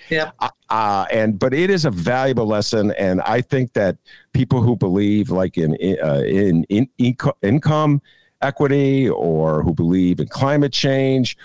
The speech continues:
Speaker 2: or, uh, as a pu-, uh, we need climate change laws, believe in, uh, labor rights, et cetera, should study from Terry Cosgrove, 'cause they can
Speaker 1: It's
Speaker 2: learn
Speaker 1: true.
Speaker 2: a thing or two.
Speaker 1: It's true.
Speaker 2: Uh,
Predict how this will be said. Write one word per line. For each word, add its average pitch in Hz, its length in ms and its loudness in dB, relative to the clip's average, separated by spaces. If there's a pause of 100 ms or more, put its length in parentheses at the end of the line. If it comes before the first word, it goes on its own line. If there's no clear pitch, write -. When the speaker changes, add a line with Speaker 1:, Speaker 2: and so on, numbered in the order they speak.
(180)
Speaker 2:
or, 78 560 0
uh, 71 300 0
as 71 260 -2
a 92 60 -2
pu-, - 220 -4
uh, 67 360 0 (760)
we 90 140 0
need 90 180 2
climate 117 300 0
change 123 300 -2
laws, 127 480 2 (480)
believe 85 340 0
in, 73 180 0
uh, 71 100 0
labor 123 340 0
rights, 120 260 0
et 90 60 -4
cetera, 107 380 -2 (160)
should - 220 -4
study 107 640 0 (180)
from 87 220 -2
Terry 90 340 0
Cosgrove, 78 520 -2
'cause - 160 -6
they 87 80 -2
can - 160 -4
Speaker 1:
It's 85 60 2
Speaker 2:
learn 87 100 2
Speaker 1:
true. 80 100 2
Speaker 2:
a - 40 0
thing 73 120 0
or 73 80 -2
two. 69 300 -2 (180)
Speaker 1:
It's 175 200 -2
true. - 140 -2
Speaker 2:
Uh, - 200 -2